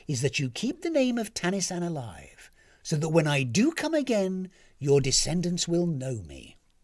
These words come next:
With that, she grabbed her coat and left the laboratory, with explicit instructions to let no one in while she was gone. She then went down the street to the local shopping mall, had a slice of cake,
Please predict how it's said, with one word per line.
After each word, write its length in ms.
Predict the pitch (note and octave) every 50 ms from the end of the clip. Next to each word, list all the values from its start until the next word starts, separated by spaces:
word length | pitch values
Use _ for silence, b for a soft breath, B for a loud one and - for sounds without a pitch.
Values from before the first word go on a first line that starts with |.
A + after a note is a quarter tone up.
| _ _ _ _ _ _ _ _ _ _ -
With 200 | - A2+ G2+ F#2
that, 260 | E3+ G#3 C4 C4 - b b b b b b b
she 200 | b - - G#2+
grabbed 320 | F#2 D3 G#3+ A#3+ C4+ G3 D#3+
her 40 | C3+
coat 380 | - - D3+ D3 C#3+ - - b b b b
and 160 | D#4+ D4 A3
left 200 | F3+ - - -
the 80 | - C3
laboratory, 600 | C3 C3 D3 G3 F#3+ C#3+ B2 - - - F2 - B B B B
with 100 | E3+ E3+
explicit 600 | G3 F#3+ - - - - - B3 D#4 - F#4 -
instructions 880 | E4 D#4 C#4 - - - F#3 E3 - - - - F2 E2 F2 A2+ C3+ - -
to 120 | - E3+
let 280 | F3 E3 D#3+ D3+ - -
no 200 | E3 E3 F#3+ B3
one 220 | C4+ D4+ A3+ F3 C3+
in 280 | B2 B2 G2 F#2 F#2
while 220 | G#2+ C3+ D3 D#3+ D#3
she 200 | - - F3+ F3
was 180 | F3 F3 E3
gone. 460 | E3 E3 G3 G3+ - - - - - - - _ _ _ _ _ _ _ _ _ _ _ _ _ B B B B B B
She 160 | B - G3
then 200 | F3+ A#3+ D4+ F4
went 200 | F4 E4+ D4+ D#3
down 240 | E3 F#3+ F#3+ F#3+ F#3+
the 60 | E3+
street 320 | - - - F3+ E3 E3+ -
to 80 | D#3+
the 100 | D3 C#3+
local 320 | C#3+ C#3+ C#3 C3 - C3+ A#2
shopping 520 | - - - B3 B3 - - D3+ B2+ A2
mall, 400 | G#2 G2 D#2+ C#2+ - G2+ C#3 - b b b b b b b b -
had 140 | G3+ G#3
a 60 | G3+ F3+
slice 400 | - - F#3 F3 D#3 C#3+ - C#3
of 160 | A2+ - -
cake, 420 | - C3+ - - - - - -